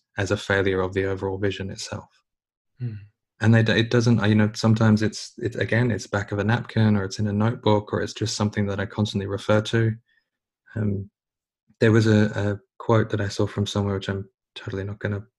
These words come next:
Speaker 1: try and quote, but it was around most founders end up repeating the same story over and over and over again until the world believes them. And I think that's kind of true of about five or six stories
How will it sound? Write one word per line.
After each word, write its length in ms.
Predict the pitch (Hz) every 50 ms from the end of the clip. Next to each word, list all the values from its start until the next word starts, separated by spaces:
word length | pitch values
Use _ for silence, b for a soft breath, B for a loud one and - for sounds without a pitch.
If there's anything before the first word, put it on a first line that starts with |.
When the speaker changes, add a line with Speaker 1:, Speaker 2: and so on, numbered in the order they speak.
| _ _ _ _ _ _ - 113 113
Speaker 1:
try 220 | - - 110 107 104
and 100 | 104 98
quote, 240 | - - 131 - -
but 100 | 104 104
it 40 |
was 120 | 104 101 104
around 300 | 101 104 101 101 101 - b b b b b b _
most 220 | 117 117 120 117 -
founders 460 | - 107 104 101 104 98 98 92 -
end 180 | 95 95 95 95
up 180 | 95 80 - _ _
repeating 360 | 104 98 - 104 107 107 101
the 80 | 101 98
same 260 | - - 101 98 98
story 380 | 98 - - 101 101 101 98 -
over 340 | - 95 98 101 98 98 98
and 80 | 98 98
over 240 | 98 101 98 101
and 100 | 98 98
over 240 | 95 98 98 104 104
again 240 | 101 101 110 110 113
until 280 | 117 107 107 - 101 95
the 100 | - 98
world 240 | 98 98 101 98
believes 340 | 98 101 98 104 104 104 104
them. 280 | - 117 120 131 - - _ _ _ _ _ _ _ _ _ _
And 300 | - - - - 104 107
I 40 | 101
think 180 | - 135 123 113
that's 160 | 110 104 -
kind 300 | - - 120 120 117 117
of 120 | 104 110
true 300 | - - 110 104 101 101
of 100 | 95 95
about 320 | 95 - 98 95 92 - -
five 240 | - 107 101 98
or 60 | 98 95
six 280 | - - 101 - -
stories 480 | - - 101 98 101 98 95 92 -